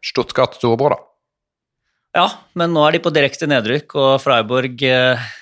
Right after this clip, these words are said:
Speaker 2: mikser opp i Europa, eh,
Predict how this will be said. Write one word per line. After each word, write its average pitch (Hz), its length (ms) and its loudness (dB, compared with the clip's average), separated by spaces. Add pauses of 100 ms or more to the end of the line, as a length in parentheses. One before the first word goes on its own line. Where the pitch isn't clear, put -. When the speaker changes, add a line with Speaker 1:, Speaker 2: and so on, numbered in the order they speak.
(180)
Speaker 2:
mikser 151 760 -2
opp 135 200 -2
i 123 100 0
Europa, 127 720 -4 (920)
eh, 123 760 -6